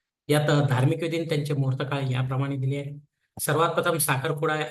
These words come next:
यासाठी मुहूर्त दिलाय दिनांक पंधरा आणि सोळा, डोहाळ जेवणासाठी मुहूर्त आहे दिनांक पंधरा, बारसे करण्यासाठी, जावळ काढण्यासाठी, गृहप्रवेश करण्यासाठी मुहूर्त आहेत दिनांक पंधरा आणि सोळा, हे दोनच मुहूर्त आहेत.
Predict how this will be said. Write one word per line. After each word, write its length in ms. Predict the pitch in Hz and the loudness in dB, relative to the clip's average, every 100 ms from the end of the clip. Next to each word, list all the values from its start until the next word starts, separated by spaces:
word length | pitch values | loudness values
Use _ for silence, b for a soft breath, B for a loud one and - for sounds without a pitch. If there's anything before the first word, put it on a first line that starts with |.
| - | -4
यासाठी 360 | 135 127 135 139 | 0 0 0 0
मुहूर्त 280 | 135 131 139 | 0 0 0
दिलाय 260 | 135 139 | 0 0
दिनांक 400 | 135 135 135 131 | 0 0 0 0
पंधरा 240 | 127 127 143 | 2 4 4
आणि 220 | 139 135 | 2 -2
सोळा, 280 | 131 131 135 - _ b b b - | -2 -2 -4 -8 _ b b b 2
डोहाळ 300 | 143 156 160 | 4 6 6
जेवणासाठी 500 | 160 180 160 160 160 | 4 4 2 0 -4
मुहूर्त 220 | 156 147 | -4 -2
आहे 100 | 147 | -2
दिनांक 360 | 139 135 131 131 | 0 2 2 0
पंधरा, 360 | 117 127 131 131 - _ _ - | 0 0 0 0 -10 _ _ 0
बारसे 360 | 131 143 143 170 | 4 6 4 2
करण्यासाठी, 600 | 151 151 160 165 160 151 | 2 2 2 0 -2 0
जावळ 280 | 131 139 135 | 2 2 2
काढण्यासाठी, 500 | 135 143 143 147 143 | 0 0 -2 -2 -2
गृहप्रवेश 680 | 131 127 131 143 147 143 | 0 2 2 2 0 -2
करण्यासाठी 760 | 135 131 135 131 127 123 117 B B _ 135 | 0 0 2 0 -2 -2 -6 B B _ 4
मुहूर्त 240 | 139 156 | 6 8
आहेत 160 | 160 - | 6 6
दिनांक 380 | 135 135 131 131 | 4 4 4 4
पंधरा 260 | 127 123 | 4 4
आणि 260 | 139 131 135 | 4 4 2
सोळा, 280 | - 117 117 | 0 -4 -4
हे 220 | 110 123 | -2 0
दोनच 320 | 127 135 143 | 2 2 2
मुहूर्त 240 | 139 120 113 | -2 -4 -6
आहेत. 120 | 123 | -12